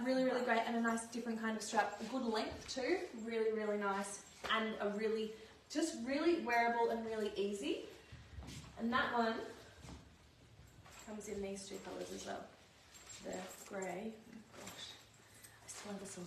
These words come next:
thumb, so forgive me. The grey and the charcoal.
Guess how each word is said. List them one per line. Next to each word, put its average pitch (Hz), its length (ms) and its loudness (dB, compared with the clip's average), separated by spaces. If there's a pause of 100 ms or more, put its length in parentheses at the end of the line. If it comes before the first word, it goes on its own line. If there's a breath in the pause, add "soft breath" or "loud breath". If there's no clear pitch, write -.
thumb, 175 220 -6
so 175 220 -10
forgive 185 240 -4
me. 185 140 -6 (200)
The 226 60 -4
grey 214 320 0 (240)
and 202 100 -6
the 196 100 -4
charcoal. 180 400 -4